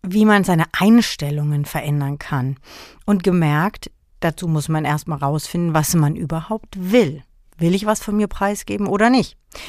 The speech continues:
Und wie man das rausfinden kann, dazu habe ich eine Idee. Nimm dir ein Blatt und einen Stift und mache den Bedürfnischeck.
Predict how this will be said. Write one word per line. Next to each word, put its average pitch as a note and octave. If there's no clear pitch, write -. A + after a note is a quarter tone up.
Und F3
wie C#4+
man A#3
das E3+
rausfinden D#3+
kann, E3
dazu C#3
habe D3
ich -
eine D3
Idee. D3
Nimm C4
dir C4
ein E3
Blatt C#3+
und E3
einen C#3+
Stift -
und D#3
mache D#3
den D#3
Bedürfnischeck. -